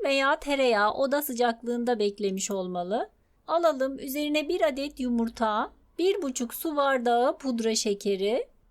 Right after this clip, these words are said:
iki tepeleme tatlı kaşığı Türk kahvesi, yarım su bardağı nişasta, buğday veya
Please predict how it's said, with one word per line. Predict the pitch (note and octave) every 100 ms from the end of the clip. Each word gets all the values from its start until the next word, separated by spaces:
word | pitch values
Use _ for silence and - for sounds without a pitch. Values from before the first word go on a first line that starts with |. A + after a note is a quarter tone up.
| _
iki | C4 C4 F#4+ -
tepeleme | D#4 D4 C4+ B3+ B3 D#4
tatlı | D4 B3 - D#4
kaşığı | D#4+ D4+ D4+ D#4 -
Türk | D4 D4
kahvesi, | - G#3+ G3+ F#3+ F#3+ - G#3+ C#4+ - _
yarım | B3 C4+ D4+ A4+
su | - D#4+
bardağı | D4 C#4+ B3 B3 B3+ F#4+
nişasta, | D#4+ - C#4+ C#4+ - A3+ A#3+ G4
buğday | E4+ D4+ C#4+ D#4 D4+
veya | B3+ B3 C4 F#4